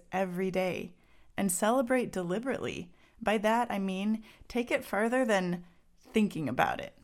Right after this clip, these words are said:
Write it in your journal, text your best friend,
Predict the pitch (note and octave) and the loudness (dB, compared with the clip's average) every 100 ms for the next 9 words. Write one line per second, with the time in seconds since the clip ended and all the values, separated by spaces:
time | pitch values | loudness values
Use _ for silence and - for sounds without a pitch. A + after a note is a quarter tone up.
0 | _ _ _ _ _ _ E3+ E3 F#3 A#3+ | _ _ _ _ _ _ -4 0 2 2
1 | C4+ B3+ A#3+ F#3+ G#3 G3+ F3 - F3 - | 4 2 2 -2 -2 -2 0 -2 -4 -6
2 | G#3 - - G#3+ G3+ - - F#3 F3+ - | -6 -4 -4 0 -2 -4 -4 -2 0 -2
3 | - | -8